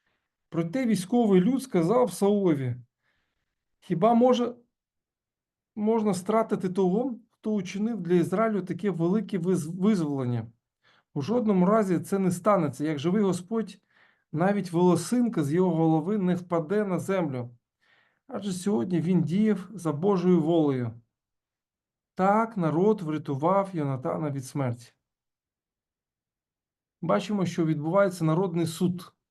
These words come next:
Народ вступився за Йонатана і підкреслює, що це є нерозумним сьогодні стратити, да,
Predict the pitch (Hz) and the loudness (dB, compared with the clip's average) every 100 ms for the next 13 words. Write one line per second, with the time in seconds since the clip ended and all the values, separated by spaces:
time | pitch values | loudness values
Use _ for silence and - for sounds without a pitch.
0 | _ _ _ _ _ _ _ 147 160 196 | _ _ _ _ _ _ _ -2 2 4
1 | 247 - - - - 180 214 233 - 160 | 4 0 -16 -20 -6 -4 0 -2 -2 -4
2 | 123 123 _ _ _ _ - 127 151 175 | -4 -8 _ _ _ _ -12 -4 0 0
3 | 170 - 165 156 151 - 202 214 202 - | 0 -4 -4 -2 0 0 0 0 -2 -6
4 | 170 143 - - _ - 160 214 240 208 | -6 -8 -10 -20 _ -12 -6 0 0 2
5 | 175 - 160 214 214 190 190 180 170 131 | 0 0 0 2 2 2 2 4 2 2
6 | 226 214 151 127 165 139 214 185 151 120 | 0 2 0 -2 -6 0 0 0 -2 -4
7 | - _ _ _ - - 202 196 208 208 | -10 _ _ _ -14 -2 2 2 0 -2
8 | 202 160 170 180 | -2 0 0 -4